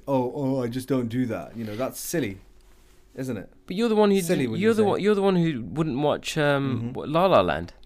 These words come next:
Speaker 1: I watched it though, didn't I?
Speaker 2: You did in the end.
Speaker 1: Right.
Speaker 2: But what were your words? Remember, I'm not.
Speaker 1: I don't
Speaker 2: I'm not,
Speaker 1: like
Speaker 2: I'm not, I
Speaker 1: musicals.
Speaker 2: don't like musicals.
Speaker 1: But I don't like musicals.
Speaker 2: Right,
Speaker 1: But I
Speaker 2: so,
Speaker 1: still watched it.
Speaker 2: so don't limit yourself.
Speaker 1: Right, but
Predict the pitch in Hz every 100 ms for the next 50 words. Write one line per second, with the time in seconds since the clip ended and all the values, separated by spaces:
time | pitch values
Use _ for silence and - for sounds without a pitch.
0 | - - _ _ - 143 165 - - 170
1 | 120 117 196 190 98 - - 110 175 180
2 | 113 123 143 156 220 - - - _ -
3 | 107 107 101 107 120 131 147 156 160 160
4 | 147 208 233 110 - - 117 139 185 -
5 | 160 165 139 135 131 127 120 127 127 117
6 | - 120 123 117 110 92 156 156 - -
7 | - - 139 147 185 262 196 131 117 101
8 | - 98 92 - _ - - - 156 160
9 | - 170 139 202 - 120 110 147 196 190
10 | 226 110 - 131 - 113 - 117 139 -